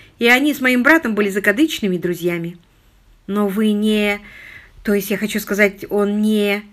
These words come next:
Бобби покраснела. «А, ты об этом? Ну, он делает мне предложение время от времени. По большей части, мне кажется, потому что считает своим долгом присматривать за маленькой сестренкой своего друга.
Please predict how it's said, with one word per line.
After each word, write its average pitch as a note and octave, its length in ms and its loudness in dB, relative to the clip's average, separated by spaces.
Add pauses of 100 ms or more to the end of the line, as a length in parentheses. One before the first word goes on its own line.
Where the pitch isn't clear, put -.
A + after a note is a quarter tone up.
(380)
Бобби A3+ 300 -4
покраснела. G#3+ 640 -6 (760)
«А, C#4 260 6
ты A#3+ 160 4
об A3+ 160 4
этом? B3+ 420 2 (340)
Ну, G#4+ 80 -2
он E4+ 220 4
делает F4 340 4
мне B3+ 100 0
предложение A3+ 560 2
время A3 240 2
от G3+ 60 -6
времени. G3+ 500 -2 (220)
По C#4 100 -4
большей E4 260 4
части, D#4+ 320 4
мне C#4 160 0
кажется, C4+ 280 2
потому C#4 300 0
что C4 140 -6
считает B3 360 -2
своим A3 260 0
долгом D4+ 480 2 (280)
присматривать B3+ 720 0
за F#3+ 120 -2
маленькой B3+ 380 0
сестренкой A#3 800 -6 (580)
своего F#3+ 420 -2
друга. D#3 440 -6